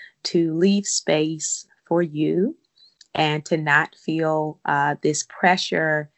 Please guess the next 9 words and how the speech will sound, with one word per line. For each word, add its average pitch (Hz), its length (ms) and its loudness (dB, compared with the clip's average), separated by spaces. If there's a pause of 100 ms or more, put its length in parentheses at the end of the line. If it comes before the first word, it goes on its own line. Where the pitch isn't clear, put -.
(300)
to 170 300 0
pretend 151 960 -2 (140)
to 180 180 0
be 156 180 -2
fine 151 720 2
or 147 140 -4
pretend 156 600 -4
to - 140 -6
be 156 320 -4